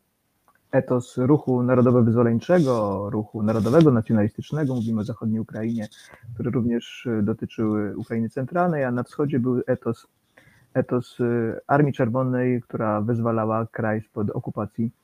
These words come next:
e, niemieckiej i walczyła z faszyzmem. I to były dwa jakby, mm, wzajemnie wykluczające się, czy będące w zwarciu,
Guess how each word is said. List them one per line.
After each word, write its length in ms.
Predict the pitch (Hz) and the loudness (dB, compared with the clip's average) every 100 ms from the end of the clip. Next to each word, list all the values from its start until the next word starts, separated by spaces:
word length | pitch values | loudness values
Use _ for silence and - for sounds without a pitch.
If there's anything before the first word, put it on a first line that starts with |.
| _ _ _ | _ _ _
e, 440 | - 123 117 113 113 | -8 -4 -2 -2 0
niemieckiej 680 | 127 139 147 - 120 110 | 0 0 -2 -4 -2 0
i 40 | 107 | 0
walczyła 580 | 113 107 113 110 110 113 | -2 -4 -2 0 0 -2
z 160 | 110 | -8
faszyzmem. 540 | - 117 98 104 104 - _ _ _ _ _ - | -12 -8 -8 -8 -12 -16 _ _ _ _ _ -6
I 60 | |
to 100 | 143 | 0
były 220 | 156 160 151 | 2 4 2
dwa 640 | 131 147 147 165 160 147 | 2 2 4 6 4 4
jakby, 320 | 135 127 123 | 2 2 2
mm, 1160 | 131 123 110 117 117 117 117 117 113 120 107 113 | 0 -2 -4 -4 -2 -4 -8 -10 -14 -14 -10 -6
wzajemnie 440 | 131 131 135 131 | -2 0 0 0
wykluczające 680 | 123 127 131 - 143 180 170 | -2 -2 -2 0 0 0 0
się, 160 | 135 113 | 0 -2
czy 240 | - 101 - _ _ - - - 110 | 0 -4 -4 _ _ -20 -18 -6 -4
będące 480 | 107 110 123 123 - | -2 -4 -6 -6 -4
w 100 | 110 | -2
zwarciu, 500 | 110 117 127 - 120 | 0 0 0 -2 -6